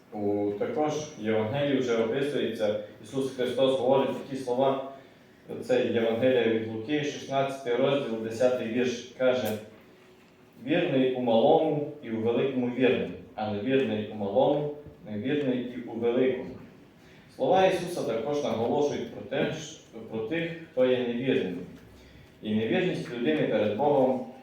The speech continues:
може згубити її. Ще один приклад про вірну людину,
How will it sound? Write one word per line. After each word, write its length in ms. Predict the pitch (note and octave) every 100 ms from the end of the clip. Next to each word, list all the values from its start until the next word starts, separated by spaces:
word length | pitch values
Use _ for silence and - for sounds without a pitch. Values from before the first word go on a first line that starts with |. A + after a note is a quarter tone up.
| A2
може 500 | B2+ C#3 B2 A2+ G2+
згубити 440 | G#2 G#2 A#2+ A#2+
її. 500 | A2+ - A#2 - - - - - - - - - - - - - -
Ще 200 | - F3+
один 260 | C3+ C3+ B2+
приклад 440 | E3+ - A#2+ A#2
про 380 | G#2+ G#2+ G#2 -
вірну 260 | D3+ D3 A2+
людину, 680 | A2 G#2+ D3 D3+ C3+ C3